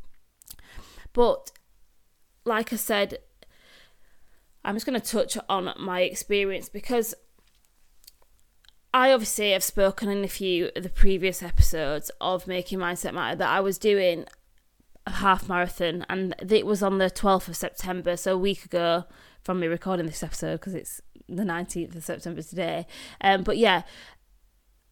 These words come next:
I did a half marathon last Sunday, and I was eight hundred meters from the end, and obviously with my half marathon, I'd set out to complete it, all thirteen point one miles,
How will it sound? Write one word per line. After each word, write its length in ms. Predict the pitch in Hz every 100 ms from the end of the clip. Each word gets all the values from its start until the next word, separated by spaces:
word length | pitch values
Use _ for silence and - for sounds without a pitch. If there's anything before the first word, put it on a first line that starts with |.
| _ -
I 180 | 240
did 100 | 320
a 40 | 294
half 260 | 226 208
marathon 460 | 202 180 180 175 143
last 220 | 170 -
Sunday, 460 | 202 185 180 180 180
and 400 | 190 190 196 190 - _ _ _ _ _ _ _ - - _ _ _ _ _
I 260 | - 233 233
was 180 | 233 233
eight 220 | 220 277
hundred 300 | 285 285 -
meters 260 | 254 226 220
from 120 | 202
the 140 | -
end, 300 | 180 170 165
and 160 | - 196
obviously 460 | 185 180 - 185
with 160 | - 208
my 120 | 220
half 340 | 196 190 190 175
marathon, 360 | 170 165 165
I'd 140 | 156 -
set 260 | - 165
out 340 | 160 156 - -
to 100 | 190
complete 460 | 165 165 175 -
it, 220 | - 147
all 160 | - 175
thirteen 540 | - 175 170 - 185
point 300 | 180 175 170
one 160 | - 165
miles, 560 | 165 160 160 175 165